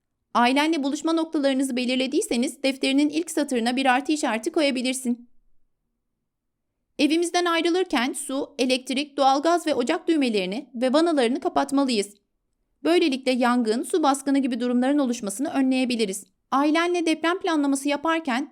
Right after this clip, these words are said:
düğme ve vanaları kimin kapatacağını kararlaştırabilirsiniz. Yanında bir yetişkinin olmadığı durumlarda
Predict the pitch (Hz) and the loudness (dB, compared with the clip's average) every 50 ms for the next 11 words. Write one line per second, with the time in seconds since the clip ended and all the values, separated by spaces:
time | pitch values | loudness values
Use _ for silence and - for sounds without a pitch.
0 | 277 247 277 285 277 320 339 330 294 247 240 233 233 208 202 196 226 302 - - | -4 -2 0 0 2 2 2 0 0 0 0 0 0 0 -2 -2 -4 -4 -4 -4
1 | 311 311 359 349 339 320 320 254 247 233 202 214 190 208 262 311 320 339 294 294 | -2 -2 0 0 -2 -2 -2 -2 -4 -4 -4 -2 -2 -2 -4 -2 -2 0 0 0
2 | 285 285 285 285 285 - 277 302 262 285 254 269 262 - 240 208 196 202 - _ | 0 -2 -2 -4 -4 -4 -4 -2 0 0 -2 -2 -4 -4 -6 -8 -8 -10 -12 _
3 | _ _ _ _ _ _ _ _ _ _ _ - 214 233 233 240 254 254 302 294 | _ _ _ _ _ _ _ _ _ _ _ -2 0 2 2 2 2 2 2 2
4 | 294 262 262 269 269 269 269 - - 285 277 285 262 311 339 349 349 294 294 269 | 2 0 0 -2 -4 -4 -6 -4 -2 0 0 0 0 0 0 0 0 0 0 -2
5 | 240 220 233 220 214 214 208 190 180 175 180 202 254 - - _ | 0 0 -2 -2 -2 -2 -2 -2 -2 -2 -2 -4 -4 -4 -10 _